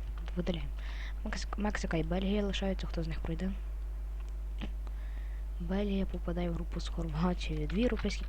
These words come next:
команди, хоча по жеребкуванню мало вийти наоборот, що європейські команди майже не попадають одне з одним.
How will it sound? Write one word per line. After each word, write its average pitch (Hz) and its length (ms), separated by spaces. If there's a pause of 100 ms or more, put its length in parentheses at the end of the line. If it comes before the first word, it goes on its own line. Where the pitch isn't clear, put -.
команди, 180 480 (240)
хоча - 240
по 180 160
жеребкуванню 190 500
мало 185 180
вийти 185 220
наоборот, 180 320
що - 140
європейські 170 560 (260)
команди 175 240
майже 165 240
не 160 60
попадають 165 420
одне 151 160
з 160 80
одним. 180 200